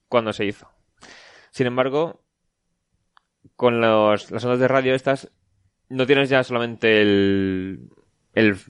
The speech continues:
o sea, en, en toda la longitud de onda emitiendo el polvo,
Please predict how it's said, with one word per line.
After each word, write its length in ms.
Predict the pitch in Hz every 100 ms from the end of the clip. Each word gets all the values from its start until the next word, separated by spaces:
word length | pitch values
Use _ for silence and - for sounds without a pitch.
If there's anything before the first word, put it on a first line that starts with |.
| 80 80 73 82
o 80 | -
sea, 100 | 113
en, 200 | 107 104 - _ -
en 140 | 110
toda 120 | 117 117
la 60 |
longitud 320 | 110 110 113
de 80 | 110
onda 240 | 110 110 107
emitiendo 380 | 98 107 107
el 80 | 98
polvo, 420 | - 131 107 95